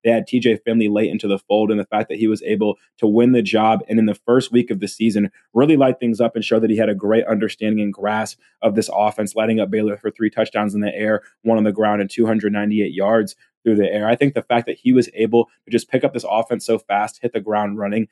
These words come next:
and be just a consistent, reliable force for this team and the engine of this offense was huge. He was extremely efficient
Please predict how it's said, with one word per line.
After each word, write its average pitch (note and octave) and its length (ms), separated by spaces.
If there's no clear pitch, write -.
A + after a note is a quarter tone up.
and G#2 100
be G#2+ 100
just G#2 180
a A#2 60
consistent, A#2 640
reliable G#2 600
force G#2 320
for A2+ 100
this G2+ 160
team A2 240
and G2+ 100
the - 120
engine G#2+ 220
of G#2 60
this G2+ 200
offense G2+ 380
was F#2+ 120
huge. G2+ 300
He G#2 80
was F#2+ 100
extremely B2 580
efficient A2 460